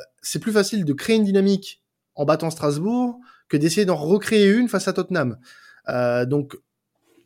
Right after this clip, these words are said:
essayons de faire le capital confiance face à Strasbourg. On a les armes pour, hein, faut pas déconner, même si, euh, euh, Bailly est potentiellement encore absent fa-, face à Strasbourg. On devrait récupérer Gay qui était blessé,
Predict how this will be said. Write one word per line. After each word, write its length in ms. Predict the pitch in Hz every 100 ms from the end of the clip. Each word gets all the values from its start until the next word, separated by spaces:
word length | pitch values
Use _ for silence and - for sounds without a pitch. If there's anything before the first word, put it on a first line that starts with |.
| -
essayons 300 | 165 208 214
de 60 |
faire 140 | 202 190
le 100 | 131
capital 840 | - - 226 - 190 208 185 -
confiance 720 | 175 165 175 180 165 - -
face 160 | - 131
à 60 | 139
Strasbourg. 580 | - 123 147 254 185 - - -
On 180 | 127
a 80 | 170
les 200 | 165 135
armes 260 | 143 123 123
pour, 340 | 135 202 220
hein, 120 | 156
faut 120 | 160 110
pas 140 | 143
déconner, 420 | 160 151 131 165
même 140 | 190 135
si, 280 | - 160
euh, 100 | 139 - - - -
euh, 720 | 123 123 120 123 123 123 123
Bailly 400 | 135 156 165 156
est 80 | 131 - - _ _ -
potentiellement 680 | 135 147 160 156 160 160 160
encore 240 | 151 131
absent 420 | 123 - 220 254
fa-, 300 | - 135 131
face 220 | 131 139 135
à 40 |
Strasbourg. 560 | - 131 127 180 240 226 - - -
On 80 |
devrait 260 | 135 139 151
récupérer 500 | 147 147 - 151 143
Gay 260 | 143 175 160
qui 140 | -
était 180 | 135 139
blessé, 440 | 135 131 190 254